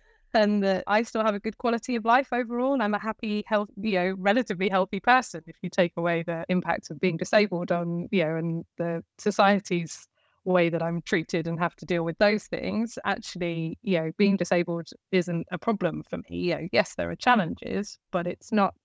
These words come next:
always negative. It's actually part of the, you know, it's who I am, and that's a good thing. And I'm, I'm a nice person, and I, <laughs> I'm happy to be here. So we decided that we would at least give it a go and see what happened.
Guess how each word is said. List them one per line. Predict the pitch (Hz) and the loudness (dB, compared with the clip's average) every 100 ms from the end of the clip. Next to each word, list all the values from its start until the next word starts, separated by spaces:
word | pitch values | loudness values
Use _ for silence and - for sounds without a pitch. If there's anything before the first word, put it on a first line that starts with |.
| - | -6
always | 240 214 190 196 | -4 0 -2 0
negative. | 220 226 277 294 403 320 | 0 0 0 2 0 -2
It's | - - | -4 -4
actually | - 202 | -4 -6
part | 185 - - | -4 -2 -2
of | - | -4
the, | 190 185 - | -8 -8 -8
you | - | -6
know, | 190 | -6
it's | - | -4
who | - 285 | -2 0
I | 392 | 0
am, | 330 190 - | -2 -6 -8
and | - | -2
that's | 208 220 - - _ | -2 -4 -12 -20 _
a | 226 | -8
good | 359 - | -6 -4
thing. | 165 156 | -4 -2
And | 170 | -2
I'm, | 180 190 - | 0 -2 -2
I'm | 196 | 0
a | 202 | 2
nice | 196 240 | 2 0
person, | - 349 - 180 175 | 2 0 0 -2 0
and | 180 | 0
I, | 180 - - | -2 -6 -16
<laughs> | _ _ 214 | _ _ 0
I'm | 196 | 2
happy | 208 - 196 | 0 -2 -4
to | 190 | -2
be | 247 | 0
here. | 190 160 | 0 0
So | 196 | 2
we | 190 | 2
decided | 214 247 269 269 233 190 | 2 2 4 4 0 0
that | 202 190 - _ _ - | 0 0 -2 _ _ -2
we | 196 | 0
would | 190 | 0
at | - | 0
least | 202 - | -4 -2
give | 185 | -2
it | 180 | 0
a | |
go | 165 160 | -2 -2
and | 180 185 165 | -2 -4 -6
see | - 170 | -6 -6
what | 165 | -6
happened. | - 175 190 202 233 | -8 -6 -4 -2 -4